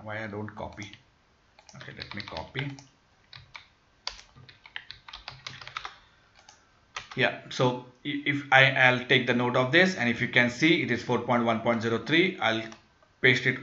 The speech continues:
over here. We took the initial copy, and now if you see from three point two point eight, now we are at four point one point zero three. So looks like our upgrade is successful.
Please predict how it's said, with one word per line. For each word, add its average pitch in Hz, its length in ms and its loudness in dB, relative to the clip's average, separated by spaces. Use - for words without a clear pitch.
over 117 220 0
here. 151 580 4
We 117 320 2
took 117 260 -6
the 117 60 0
initial 117 380 0
copy, 185 520 4
and 117 240 2
now 135 280 6
if 120 220 -8
you 123 100 0
see 135 580 2
from 160 360 6
three 135 200 2
point 127 220 2
two 127 80 0
point 120 280 -2
eight, 123 340 8
now 120 320 4
we 120 140 4
are 117 300 6
at 120 280 6
four 120 200 0
point 117 420 0
one 117 160 0
point 117 240 0
zero 117 160 0
three. 107 240 -4
So 107 120 -4
looks 147 280 2
like 143 340 6
our 120 340 0
upgrade 117 360 2
is 110 100 -2
successful. 185 540 0